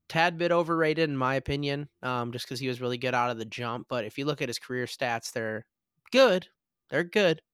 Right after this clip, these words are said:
He's, like, an all-star player. He's just not a world beater, kinda like Trey Turner was. I think that Correa,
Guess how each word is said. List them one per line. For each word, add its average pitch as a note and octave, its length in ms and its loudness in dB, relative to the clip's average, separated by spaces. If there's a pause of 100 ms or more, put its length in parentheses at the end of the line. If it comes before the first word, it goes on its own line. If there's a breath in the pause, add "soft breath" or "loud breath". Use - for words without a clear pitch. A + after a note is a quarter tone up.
(100)
He's, C3+ 200 -10
like, C3+ 140 -6
an C3 80 0
all-star C3+ 340 0
player. B2 340 -4
He's A2+ 180 -10
just - 200 -12
not G#2+ 240 -8 (960)
a A2+ 60 -6
world B2 300 -4
beater, A2 240 -8
kinda A2 240 -6
like G#2+ 140 -14
Trey A2 180 -8
Turner G#2+ 260 -12
was. A2+ 300 -10
I E3 200 4
think A#3+ 300 -6
that F#3 260 2
Correa, D3 800 2